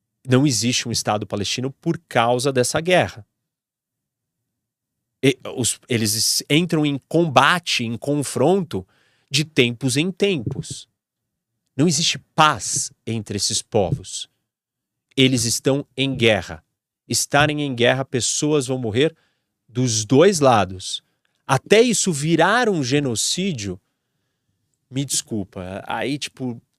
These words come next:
não, não é mais uma conversa normal, não é uma, é uma realidade. É apenas uma lacrada ideológica, é, de um refrão ideológico repetido, que eu vou usar as palavras mais absurdas. É,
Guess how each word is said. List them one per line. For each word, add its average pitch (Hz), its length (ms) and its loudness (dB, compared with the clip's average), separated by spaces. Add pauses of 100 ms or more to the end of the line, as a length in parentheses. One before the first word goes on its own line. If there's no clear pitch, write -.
(840)
não, 131 400 -2
não 143 160 2
é 139 140 6
mais 117 200 2
uma 117 140 -2
conversa 110 540 -2
normal, 104 480 0
não 117 180 0
é 127 100 4
uma, 110 320 -2 (380)
é 104 80 -2
uma 104 140 -2
realidade. 101 560 0
É - 20 4
apenas 202 480 0
uma 160 380 2 (280)
lacrada 127 640 0
ideológica, 117 1080 -2 (340)
é, 104 200 -2
de 110 80 -4
um 120 80 -2
refrão 117 840 0 (360)
ideológico 117 800 0
repetido, 113 680 -6
que - 100 -12
eu 113 60 -4
vou 113 120 -4
usar 110 180 0
as 107 100 -2
palavras 117 400 -2
mais 135 300 -4
absurdas. 123 880 -4 (540)
É, 107 340 -2